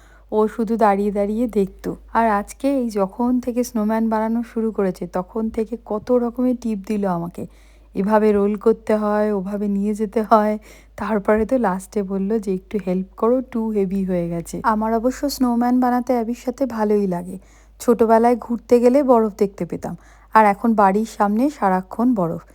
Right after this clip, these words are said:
অ্যাবি বাবুর স্নোম্যানটা আবার হঠাৎ করে টেডি বিয়ারের মতন মাঝখানে দেখতে হয়ে গিয়েছিল, তাই সেটাকে আবার একটু ঠিকঠাক করতে হলো। আরও একটা স্নোবল বানিয়ে স্নোম্যানের মাথার ওপর চাপিয়ে দিয়েছে। এদিকে বাবাকে বলেছে, "আমাকে একটা ক্যারেট এনে দাও,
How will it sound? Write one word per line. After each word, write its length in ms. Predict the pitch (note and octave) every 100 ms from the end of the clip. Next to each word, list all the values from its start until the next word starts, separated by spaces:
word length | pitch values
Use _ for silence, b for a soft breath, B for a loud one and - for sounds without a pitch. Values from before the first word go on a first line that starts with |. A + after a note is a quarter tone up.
| b b b
অ্যাবি 260 | - G3+ A3
বাবুর 240 | A3+ A3
স্নোম্যানটা 640 | A3+ - G#3+ A3 A3+ A3+ A#3
আবার 280 | G#3+ F#3+ G3+ -
হঠাৎ 300 | G3 G#3 -
করে 320 | A#3+ G#3+ G#3
টেডি 300 | G#3+ G#3+ G#3+
বিয়ারের 380 | G#3+ A3 G#3+ G#3
মতন 320 | G3+ G3 G#3
মাঝখানে 520 | G3 F3 - F#3+ G3
দেখতে 380 | F3+ E3+ - F#3
হয়ে 160 | F3
গিয়েছিল, 500 | F3 E3 F#3 - - F#3+ b b b -
তাই 160 | G3+
সেটাকে 400 | G3+ G#3 G3+ G3
আবার 220 | G3 F#3+
একটু 220 | G3+ G3 G#3+
ঠিকঠাক 500 | G#3+ G3 - G3 G3
করতে 380 | F#3+ E3+ -
হলো। 300 | E3 E3+ E3+ F3
আরও 240 | A3 A#3+ B3+
একটা 320 | B3 B3 B3
স্নোবল 540 | - A#3+ A#3 A#3 A#3+
বানিয়ে 500 | A3 G#3 A3 A#3 B3+
স্নোম্যানের 520 | C#4 B3 A3+ G#3+ A3
মাথার 380 | A3 G3 G3 A3
ওপর 240 | G#3+ G#3+ A3
চাপিয়ে 400 | - F#3+ A3 A3
দিয়েছে। 440 | A3 A3+ A3 B3
এদিকে 260 | G3+ G3 G3+
বাবাকে 420 | F#3+ F#3 G3 G#3+
বলেছে, 360 | G#3 G#3 G3+
"আমাকে 340 | G#3+ F#3+ G3 G#3
একটা 260 | G3+ -
ক্যারেট 380 | G3+ F#3 F#3+ G3+
এনে 180 | G#3+ G#3
দাও, 200 | G#3+ B3+